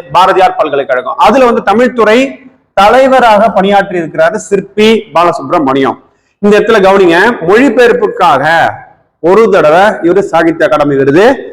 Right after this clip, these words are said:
வாங்கி இருக்கிறாரு. அடுத்தது பாத்தீங்கன்னா ஒரு கிராமத்து நதி. இந்த கிராமத்து நதிங்கிறது என்னன்னா கவிதை நூலுக்காகவும் ஒரு முறை சாகித்ய அகாடமி பரிசை வாங்கியிருக்கிறாரு. அப்ப நம்ம சிற்பி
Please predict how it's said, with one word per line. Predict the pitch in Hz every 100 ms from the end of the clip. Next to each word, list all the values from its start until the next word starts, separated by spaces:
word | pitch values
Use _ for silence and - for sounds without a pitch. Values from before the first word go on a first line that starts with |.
| - _
வாங்கி | 139 165 180 160
இருக்கிறாரு. | 120 131 120 127 147 113 - _ _
அடுத்தது | - 196 226
பாத்தீங்கன்னா | 196 175 220 196
ஒரு | 208
கிராமத்து | 240 180 180 214 226 - 185 226 220
நதி. | 147 156 190 233 233 - - _ _
இந்த | 180 147
கிராமத்து | 165 175 220 254 254 -
நதிங்கிறது | 254 202 196 185 175 165
என்னன்னா | 156 175 226 254 - _ _
கவிதை | 196 247 247 233
நூலுக்காகவும் | 202 180 - 151 123 135 170 247 247 - _ -
ஒரு | 220 247
முறை | 190 190
சாகித்ய | 202 - 185 180
அகாடமி | 160 156 151 131
பரிசை | - 147 - 202 269 - -
வாங்கியிருக்கிறாரு. | 151 180 170 131 123 113
அப்ப | 175 175 220
நம்ம | 214 180
சிற்பி | 151 - 226 - 214